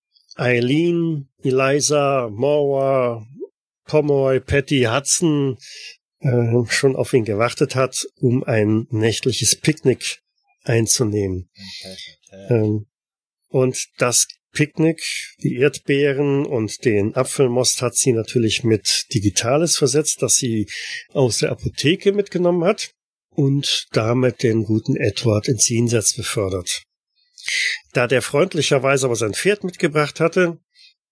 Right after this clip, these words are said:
Speaker 1: konnte sie ihn damit zur Burgruine schleifen, ihn irgendwie aufs Pferd buxieren, beziehungsweise das Pferd dann die Seile ziehen lassen und ihn so unter dem Torbogen baumeln lassen, sodass es dann aussah,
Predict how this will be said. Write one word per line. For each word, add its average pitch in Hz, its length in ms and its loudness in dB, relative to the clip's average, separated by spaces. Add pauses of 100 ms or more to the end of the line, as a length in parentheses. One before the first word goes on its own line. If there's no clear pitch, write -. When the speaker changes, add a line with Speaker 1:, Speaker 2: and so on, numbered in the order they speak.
(140)
Speaker 1:
konnte 131 340 2
sie 123 260 -2
ihn 120 180 0
damit 127 400 2
zur 117 340 -2
Burgruine 165 640 0
schleifen, 165 760 0 (440)
ihn 131 220 2
irgendwie 139 440 0
aufs - 180 2
Pferd 156 320 0
buxieren, 165 520 0
beziehungsweise 131 720 2
das 104 220 0
Pferd 143 540 0
dann 127 440 2 (560)
die 113 100 2
Seile 135 460 2
ziehen 131 400 0
lassen 123 560 0 (240)
und 123 220 0
ihn 113 160 2
so 113 560 2 (220)
unter 120 260 0
dem 104 200 2
Torbogen 104 960 0 (800)
baumeln 113 400 0
lassen, 107 280 0
sodass 104 280 0
es - 80 2
dann 107 200 -2
aussah, 113 580 0